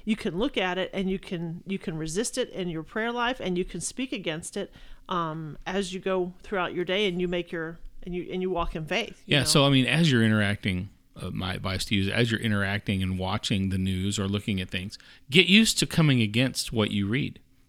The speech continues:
Speaker 2: So if you see a particular story of how people are getting away with this or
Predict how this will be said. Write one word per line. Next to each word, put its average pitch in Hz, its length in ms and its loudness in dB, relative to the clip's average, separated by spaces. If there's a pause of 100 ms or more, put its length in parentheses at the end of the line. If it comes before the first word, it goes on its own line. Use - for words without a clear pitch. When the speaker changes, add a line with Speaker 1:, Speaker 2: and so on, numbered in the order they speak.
(120)
Speaker 2:
So 110 260 4
if 113 180 0
you 120 140 6
see 120 440 6
a 101 100 -2
particular 101 400 -4
story 107 600 2
of 92 160 -2
how 98 300 -2 (320)
people 98 240 -4
are 90 60 -2
getting 101 280 0
away 98 260 2
with 95 200 0
this 98 400 0
or 90 220 -2